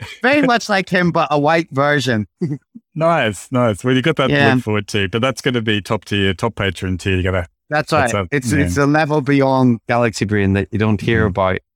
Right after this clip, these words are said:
Speaker 1: So, Matt, we're done with Michaela. We're done with our OnlyFans teasing segment.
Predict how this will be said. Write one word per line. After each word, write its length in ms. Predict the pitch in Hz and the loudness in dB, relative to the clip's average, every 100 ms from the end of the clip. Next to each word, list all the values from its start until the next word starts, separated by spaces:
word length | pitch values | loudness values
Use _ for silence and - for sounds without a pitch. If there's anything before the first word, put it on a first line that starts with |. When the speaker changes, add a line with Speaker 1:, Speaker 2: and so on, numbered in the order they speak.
| _ _ | _ _
Speaker 1:
So, 400 | - 233 262 262 | -4 0 2 2
Matt, 420 | 214 170 143 139 _ _ 165 | 2 2 0 -6 _ _ -6
we're 60 | |
done 240 | 170 240 262 | 0 2 4
with 140 | 226 | 2
Michaela. 680 | 220 202 196 170 160 165 156 _ _ _ _ _ _ | 0 0 2 4 4 2 0 _ _ _ _ _ _
We're 80 | 160 | -4
done 280 | 160 196 202 | 0 2 2
with 220 | 196 175 | 2 2
our 580 | 165 160 160 156 156 147 _ 160 | 0 2 2 2 0 -2 _ 0
OnlyFans 800 | 160 165 143 143 143 143 - | 4 4 2 2 2 0 -4
teasing 600 | - 151 143 135 127 131 - - | -2 2 2 2 0 0 -6 -10
segment. 540 | - 131 117 139 139 | -2 -2 2 0 0